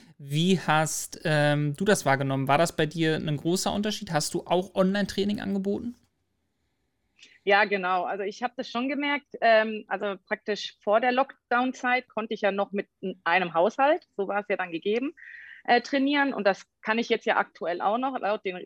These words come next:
Speaker 2: Corona-Maßnahmen-Regeln. Und, ähm, klar, es macht schon was anders, wenn ich die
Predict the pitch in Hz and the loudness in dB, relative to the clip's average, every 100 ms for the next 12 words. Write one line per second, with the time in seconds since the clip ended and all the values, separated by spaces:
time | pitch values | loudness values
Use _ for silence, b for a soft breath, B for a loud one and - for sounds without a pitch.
0 | - - - 196 233 220 220 233 233 233 | -16 -12 -4 0 0 0 -2 -4 -4 -2
1 | 226 240 247 254 B B B B _ - | -2 -2 -2 -6 B B B B _ 2
2 | 233 220 220 220 - 208 202 190 - _ | 6 6 4 -2 -4 0 0 -2 -12 _
3 | _ - 196 240 233 - 196 202 - - | _ -2 0 0 -2 -12 -10 -8 -6 -2
4 | 233 233 - 202 214 208 196 208 - 175 | 0 0 0 -2 -2 -6 -8 -10 -8 -12